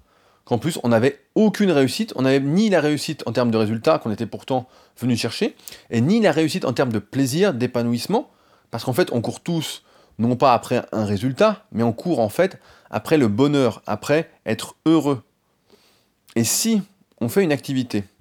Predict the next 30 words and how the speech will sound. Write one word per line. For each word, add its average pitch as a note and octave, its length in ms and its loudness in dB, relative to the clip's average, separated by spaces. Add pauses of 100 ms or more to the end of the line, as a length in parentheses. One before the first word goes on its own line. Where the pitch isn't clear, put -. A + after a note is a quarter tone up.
(180)
maintenant, A#2+ 500 0 (400)
parce A2 140 -6
qu'elle D#3 180 2
nous C#3+ 120 2
plaît E3 460 0
en G#2+ 200 0
elle-même, G#2+ 520 2 (1200)
eh G2+ 60 -4
ben, B2+ 100 4
je B2+ 100 -2
pense D3+ 180 0
que - 100 -2
là, C#3+ 180 2
tout - 200 -6
le D#3+ 60 -2
monde E3 220 -2
peut C#3 140 -4
réussir. B2 580 -2 (500)
C'est C3 140 -2
juste C#3+ 180 -2
qu'il - 80 -10
faut A#2 60 -4
pas C3 120 2
faire D3 100 -4
des C3 60 0
activités A#2+ 320 -2
qui D3+ 140 -6
nous G#2 80 0
plaisent A2 280 -6
pas. A#2 300 -4